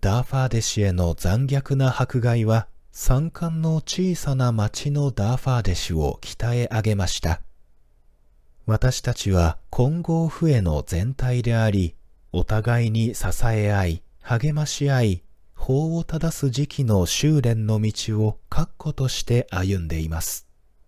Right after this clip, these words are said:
修練の道を歩む過程の中で、困難があり、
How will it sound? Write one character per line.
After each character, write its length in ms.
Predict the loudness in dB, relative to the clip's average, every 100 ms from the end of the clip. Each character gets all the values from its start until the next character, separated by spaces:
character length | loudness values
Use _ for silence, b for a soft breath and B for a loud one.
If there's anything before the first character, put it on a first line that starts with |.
| _ -20 -16
修 400 | -6 -2 2 2
練 200 | 2 2
の 160 | 2 2
道 460 | 0 -2 -2 2
を 140 | 2 2
歩 260 | 2 4
む 160 | 4 2
過 200 | 2 -2 2
程 220 | 2 2
の 160 | 0
中 300 | 0 0 0
で、 300 | 2 2 0 -6 -20 -8
困 320 | 0 2 2
難 240 | 0 0 0
が 240 | -2 0
あ 80 | 0
り、 240 | 0 -2